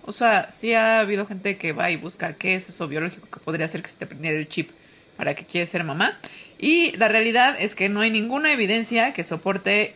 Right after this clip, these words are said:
que, eh, que algún proceso biológico crea el deseo de tener un hijo. Lo mismo para hombres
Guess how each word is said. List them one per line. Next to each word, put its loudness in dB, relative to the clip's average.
que, 4
eh, 0
que 2
algún 2
proceso -4
biológico -2
crea 4
el -2
deseo 0
de -4
tener -6
un -14
hijo. -20
Lo 0
mismo 0
para 4
hombres 0